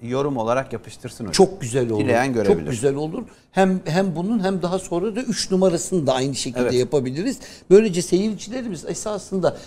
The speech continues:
Speaker 2: dünyada nelerin dönüp bittiğini son derece daha kolay bir şekilde görebilir, anlayabilirler. Hatta ben buradan konuşurken bile kendileri o dünyanın borç ve gelir hanesindeki değişimi birebir görebilirler.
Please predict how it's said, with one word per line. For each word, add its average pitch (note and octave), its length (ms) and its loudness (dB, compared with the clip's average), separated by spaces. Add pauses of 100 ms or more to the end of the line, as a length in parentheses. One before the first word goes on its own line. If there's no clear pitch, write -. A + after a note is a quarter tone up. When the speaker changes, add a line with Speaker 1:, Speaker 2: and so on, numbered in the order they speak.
(140)
Speaker 2:
dünyada G3+ 560 2
nelerin F3 720 2
dönüp G#3+ 380 -4
bittiğini F3+ 460 -6
son C#4+ 400 -2
derece F#3 340 -2
daha - 180 -4
kolay G3+ 460 2
bir E3 60 -8
şekilde D3+ 580 -6 (300)
görebilir, G3 720 4 (120)
anlayabilirler. D3 880 2 (160)
Hatta F#3 420 0
ben D#3 220 -2
buradan G3 380 -2
konuşurken F#3 640 -6
bile E3 160 -6
kendileri G3 640 -4 (300)
o B3 220 4 (100)
dünyanın G3 640 2 (220)
borç G#3+ 380 4
ve F3 120 10
gelir D3 460 2
hanesindeki F3+ 880 -2
değişimi G3 520 -2
birebir F3+ 320 0
görebilirler. G#2 840 -6